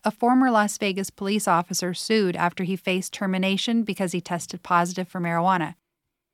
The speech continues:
He scored a significant procedural victory, with the district judge denying the police department's request for summary judgment, and the judge agreed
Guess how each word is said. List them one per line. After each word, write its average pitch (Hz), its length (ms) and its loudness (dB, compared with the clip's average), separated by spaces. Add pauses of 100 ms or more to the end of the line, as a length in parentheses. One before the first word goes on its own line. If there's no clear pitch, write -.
He 277 140 0
scored 302 340 2
a 285 60 4
significant 202 680 -2
procedural 185 580 0
victory, 170 540 -6
with 202 160 -2
the 208 80 -2
district 214 440 -2
judge 196 340 2
denying 190 460 4
the 196 80 0
police 196 260 -2
department's 190 520 -2
request 185 460 0
for 180 140 -8
summary 190 420 2
judgment, 160 480 -4 (340)
and 190 160 0
the 185 60 0
judge 208 300 4
agreed 208 500 -2